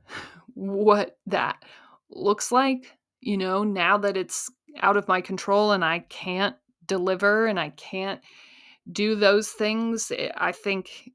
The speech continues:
it triggers me even worse because I really am just at the mercy of someone else performing, and it, it makes me uncomfortable and I can't kinda sit still.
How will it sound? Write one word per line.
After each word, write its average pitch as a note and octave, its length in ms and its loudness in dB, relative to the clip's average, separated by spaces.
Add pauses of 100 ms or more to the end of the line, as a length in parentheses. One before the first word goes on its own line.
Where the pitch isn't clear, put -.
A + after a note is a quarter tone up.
it F3+ 380 -4 (1200)
triggers G#3+ 420 0
me F#3+ 200 0
even E3 260 -4
worse A#3+ 500 0 (640)
because F3 240 -10
I F#3 40 -2
really F#3+ 340 0
am F#3+ 200 -2
just G3 260 -6
at - 260 -10
the F3+ 80 -8
mercy F#3+ 680 -8
of F3 520 -10 (1300)
someone E3 320 -6
else D3 260 -4
performing, D4+ 600 -2 (800)
and F#3+ 680 -6 (1700)
it, - 360 -16
it - 80 -6
makes E3+ 260 -6
me E3 80 -6
uncomfortable D3+ 640 -6
and C#3 120 -6
I - 80 -6
can't - 380 -10 (200)
kinda - 280 -8
sit - 380 -4
still. F3 560 -2